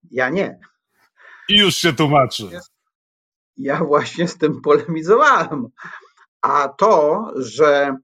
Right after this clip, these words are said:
Speaker 1: e, napisałem taki, y, zaczepny tweet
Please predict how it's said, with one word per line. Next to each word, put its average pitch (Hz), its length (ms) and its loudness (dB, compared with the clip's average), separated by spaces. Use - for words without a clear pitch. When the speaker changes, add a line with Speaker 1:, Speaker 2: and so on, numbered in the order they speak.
Speaker 1:
e, 127 540 0
napisałem 151 640 -2
taki, 151 420 -8
y, 131 420 0
zaczepny 175 680 -2
tweet 175 440 0